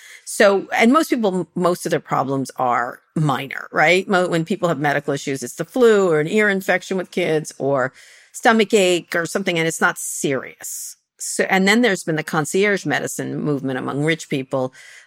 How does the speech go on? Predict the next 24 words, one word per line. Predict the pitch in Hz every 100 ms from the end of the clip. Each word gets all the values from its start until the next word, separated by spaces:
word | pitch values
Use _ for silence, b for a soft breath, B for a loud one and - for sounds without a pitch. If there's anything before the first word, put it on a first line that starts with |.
| -
um, | 151 139 127 123
like | 139 139
Forward | - 151 139 143 139 139 131
and | 131
some | - 135
others | 131 127 135
that | 127
are | 135
a |
little | 139 139 147
even | 202 156 139
fancier | - 196 185 - 95
than | - 139
that, | 135
but | 185
they | 202
are | 240 302 294
sort | 165 - 202
of | 156
the | 147
same | - - 131 131
thing. | - 135 - - - b b b -
Like, | 151 139 - _ _ _ _ -
like | 175 147